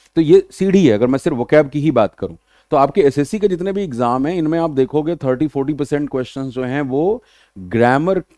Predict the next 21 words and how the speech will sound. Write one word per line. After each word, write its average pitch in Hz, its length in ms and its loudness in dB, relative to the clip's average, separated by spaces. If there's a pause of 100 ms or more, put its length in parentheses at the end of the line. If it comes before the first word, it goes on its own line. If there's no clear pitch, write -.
इंटेंसिव 131 520 0
होते 92 280 -10
हैं। 80 100 -16 (760)
यानी 131 220 4
अगर 131 360 6
आपको 156 400 4
शब्द 139 320 -2
का 143 180 4
फ-, 131 220 -8
पता 131 160 2
है, 131 80 6
अब 127 80 4
जैसे 123 280 2
एबोर, 131 340 2
अबोरेंट, 120 480 2
अबोरेंस 120 400 0
दे 113 180 2
दिया, 123 240 6
एबोरेंटली 117 520 0
दे 117 160 2
दिया, 131 280 4